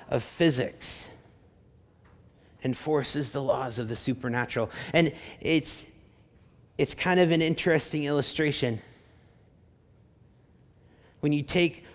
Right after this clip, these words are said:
water and you put it in an ice tray and you, you put it in the freezer, you don't close the door to the freezer and,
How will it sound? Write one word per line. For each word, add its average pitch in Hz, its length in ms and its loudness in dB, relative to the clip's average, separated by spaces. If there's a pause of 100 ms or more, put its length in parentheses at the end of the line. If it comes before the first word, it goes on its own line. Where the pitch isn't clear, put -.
water 156 440 6
and 139 100 4
you 139 80 2
put 156 220 -2
it 156 100 2
in 151 140 2
an 139 100 2
ice 127 320 0
tray 127 320 0
and 127 100 2
you, 123 140 0 (220)
you 139 100 0
put 165 240 2
it 160 140 2
in 160 100 2
the 147 80 4
freezer, 135 580 0 (2250)
you 143 140 0
don't 151 300 4
close 160 340 4
the 143 80 -2
door 143 260 4
to 139 140 -4
the 135 100 -4
freezer 135 540 0
and, 120 160 2